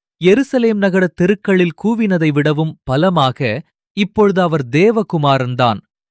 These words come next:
அவர்தான் உண்மையான மேசியா" என்று கூறி பயங்கரமாக ஓலமிட்டு அழும் ஒலி எழும்புகிறது. அந்த ராஜாதி ராஜனின்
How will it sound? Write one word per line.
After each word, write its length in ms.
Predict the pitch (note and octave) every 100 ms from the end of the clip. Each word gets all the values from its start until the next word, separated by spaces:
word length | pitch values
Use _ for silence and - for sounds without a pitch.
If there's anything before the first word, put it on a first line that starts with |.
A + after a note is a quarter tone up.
| _ -
அவர்தான் 540 | D3 G3+ G3 G#3 G#3
உண்மையான 600 | - D#3+ G#3 A3 G#3 G3+
மேசியா" 600 | E3 D#3+ G3 - D3+ A#2 F#2+ _
என்று 300 | C3 C3+ B2+
கூறி 380 | - D#3 C#3 G2+ _ _ _ B2+
பயங்கரமாக 840 | D#3 G#3 B3 A3+ G#3+ G3 G3 F#3 D#3
ஓலமிட்டு 720 | D#3+ G#3+ G3+ E3+ - D#3 - -
அழும் 420 | C3 F3 G3+ C#3+
ஒலி 320 | A#2+ D3 D#3
எழும்புகிறது. 640 | B2 C3 B2 A#2+ A#2+ A2+ A2 _ _ _ _ _ _ _ _
அந்த 280 | - C#3+ C#3
ராஜாதி 540 | C3+ E3 F#3 F#3+ E3+ D#3
ராஜனின் 520 | D3 D3+ D3+ C#3+